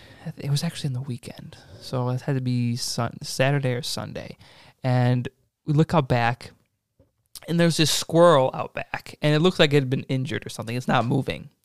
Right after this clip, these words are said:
Like, "Oh my God, what's going on down there?" And Ashley goes, "I wanna touch it." And we're like, "No, don't touch it. It's definitely still alive.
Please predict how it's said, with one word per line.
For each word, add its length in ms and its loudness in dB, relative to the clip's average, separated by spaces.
Like, 140 -20
"Oh 60 -4
my 140 0
God, 220 -4
what's 180 -4
going 240 -4
on 200 -2
down 200 -4
there?" 180 -10
And 160 0
Ashley 380 0
goes, 220 0
"I 40 -2
wanna 160 -2
touch 320 -4
it." 100 -16
And 440 8
we're 120 8
like, 220 6
"No, 580 8
don't 300 8
touch 240 4
it. 60 0
It's 180 -4
definitely 440 2
still 300 6
alive. 580 4